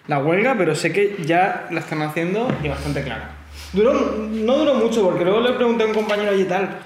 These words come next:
eh, ¿has visto lo de los camiones? ¿Te han dicho algo?". Porque intenté pararme a ver si me decían algo. Me dice, "No se para aquí, qué patos". Y yo, "Vale". <laughs> Y le digo, "Tal, ¿has visto algo?". Y dice, "No, ¿qué ha pasado?". Y, "¿No te han desviado?". Me dice, "No,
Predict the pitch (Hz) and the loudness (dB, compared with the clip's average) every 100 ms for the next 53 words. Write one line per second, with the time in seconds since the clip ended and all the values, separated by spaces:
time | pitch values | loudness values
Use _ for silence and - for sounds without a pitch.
0 | - - 156 160 180 254 185 151 - 143 | -16 -2 0 0 0 0 2 0 -2 -4
1 | 143 208 156 170 196 131 120 143 196 147 | -2 -2 -4 -4 -4 -6 -4 -2 -2 -2
2 | 139 147 127 127 104 127 131 139 - 135 | -2 -2 -4 -6 -6 -8 -8 -10 -10 -8
3 | 127 123 123 120 131 131 - - 151 226 | -8 -6 -6 -6 -6 -10 -12 -10 -4 -2
4 | 269 247 - 233 202 - 214 - - 151 | 0 0 0 0 -2 -2 -4 -2 -2 0
5 | 160 156 180 156 156 185 180 226 220 - | -2 0 -2 0 2 4 4 2 0 0
6 | 233 254 269 - 262 233 - 165 165 160 | 0 0 -4 -8 -6 -4 -2 0 2 2
7 | 156 147 143 156 185 139 175 160 147 151 | 2 0 0 -2 -2 -4 -4 -2 -2 -2
8 | 131 127 110 165 - - 123 - 139 254 | -2 -4 -6 -10 -10 -14 -14 -14 -10 -10
9 | - - 135 127 170 208 143 135 123 147 | -10 -14 -10 -4 2 2 0 -4 -4 -4
10 | 320 - 135 - 113 117 135 | -4 -4 -6 -6 -10 -8 -8